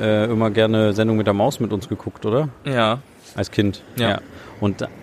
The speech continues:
Speaker 1: äh, wenn man das quasi nicht bei Kika geschaut hat damals, sondern in der A R D,
Speaker 2: Mhm.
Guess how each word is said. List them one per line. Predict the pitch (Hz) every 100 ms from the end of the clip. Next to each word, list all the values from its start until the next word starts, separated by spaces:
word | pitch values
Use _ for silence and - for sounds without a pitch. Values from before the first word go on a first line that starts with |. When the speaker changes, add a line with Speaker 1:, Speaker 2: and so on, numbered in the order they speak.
| -
Speaker 1:
äh, | 135 107
wenn | 110
man | 113 117
das | 110 -
quasi | 113 110 110 110 107
nicht | 113 - -
bei | 101 98
Kika | - 190 180 127
geschaut | 107 - 107 110
hat | 113 -
damals, | 113 110 113 113
sondern | 110 110 110
in | 117 104
der | 101
A | 101 101
R | 95
D, | 113 151 170 175 -
Speaker 2:
Mhm. | 117 110